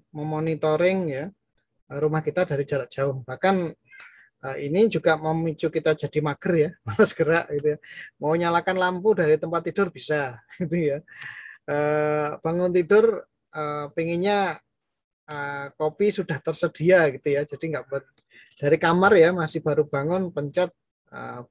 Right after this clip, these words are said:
buat kopi gitu ya. Nah, kopi jadi baru kita turun. Nah, itu bisa dilakukan ya.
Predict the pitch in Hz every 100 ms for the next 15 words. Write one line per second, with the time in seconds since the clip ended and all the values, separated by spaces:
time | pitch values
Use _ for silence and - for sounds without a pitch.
0 | - 135 _ - 151 196 175 127 123 123
1 | 160 _ _ _ - - - _ 127 120
2 | _ _ _ - 131 156 151 139 - 180
3 | 202 151 139 143 147 156 156 156 131 123
4 | 151 175 156 147 135 127 120 117 117 113
5 | _ _ _ 104 - 117